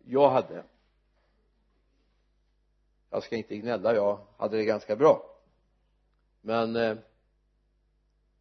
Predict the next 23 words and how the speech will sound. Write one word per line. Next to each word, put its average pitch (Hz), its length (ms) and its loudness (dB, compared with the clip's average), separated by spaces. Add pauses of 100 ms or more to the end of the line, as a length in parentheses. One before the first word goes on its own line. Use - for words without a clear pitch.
(320)
det 113 100 -10
finns 139 300 -8
ett 110 120 -16
faderskap 104 680 -6
som 98 140 -16
är 95 40 -16
viktigare. 101 600 -14 (1120)
Det 113 100 -12
finns 127 580 -8 (180)
en 110 180 -12
Gud 95 380 -8 (240)
som 98 280 -12
är 92 240 -10
vår 85 320 -16
far. - 420 -14 (1700)
Skillnaden 175 840 4 (180)
mellan 151 520 4 (100)
vår 170 420 6
Gud, 151 680 -2 (300)
som 143 220 -6
är 131 120 4
vår 123 220 -2
far, 123 520 4